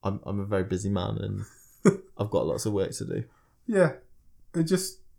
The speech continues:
Speaker 2: disappears upstairs <laughs> into his study. He's just
Speaker 1: I don't know what they're trying. I know they're trying to display that this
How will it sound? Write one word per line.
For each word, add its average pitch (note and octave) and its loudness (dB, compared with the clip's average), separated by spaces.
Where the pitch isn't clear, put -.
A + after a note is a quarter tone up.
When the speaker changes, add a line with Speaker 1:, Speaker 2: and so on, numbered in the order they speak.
Speaker 2:
disappears E3+ 4
upstairs F3+ 6
<laughs> - -
into F3+ 8
his F#3 6
study. D3 6
He's B2 -4
just - -10
Speaker 1:
I B2 0
don't A2+ 4
know C3+ 6
what F#2 4
they're G#2 4
trying. A#2+ 0
I A2+ 2
know A#2 4
they're G#2 4
trying A2 2
to A2 0
display G2+ 0
that G2 -4
this G#2+ -4